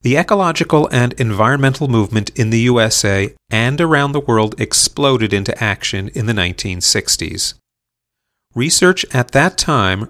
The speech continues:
revealed that D D T itself was responsible for thin, fragile eggshells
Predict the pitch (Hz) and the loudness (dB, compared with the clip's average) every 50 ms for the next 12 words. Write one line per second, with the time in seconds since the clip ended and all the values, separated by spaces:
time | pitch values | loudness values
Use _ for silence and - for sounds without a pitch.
0 | - - 120 120 117 123 117 113 110 104 104 98 95 98 90 - 120 135 147 175 | -2 2 2 2 4 4 4 4 4 4 4 2 2 2 0 2 2 2 2 0
1 | 165 156 - - 160 143 - - 123 113 - - - - - 185 170 107 82 - | -2 -2 0 0 0 0 2 2 0 0 2 2 2 2 2 2 2 2 0 -4
2 | - - - _ _ _ _ _ _ _ 117 110 98 101 104 98 - - - 147 | -8 -18 -20 _ _ _ _ _ _ _ -2 0 0 0 0 -2 -2 0 2 2
3 | 139 139 135 - 120 110 117 107 - - - 104 92 - - - - 131 131 139 | 2 2 0 -2 -4 -2 -2 -4 -4 -2 -2 -4 -4 -4 -4 0 2 2 2 2
4 | 160 - - - - - 123 123 131 117 - 135 131 - 131 120 117 117 110 - | -2 -6 -8 -10 -4 -2 0 0 0 0 -2 -2 -2 0 0 -2 -2 0 -2 -4
5 | - 101 95 95 98 101 - | -2 -2 0 0 -2 -2 -4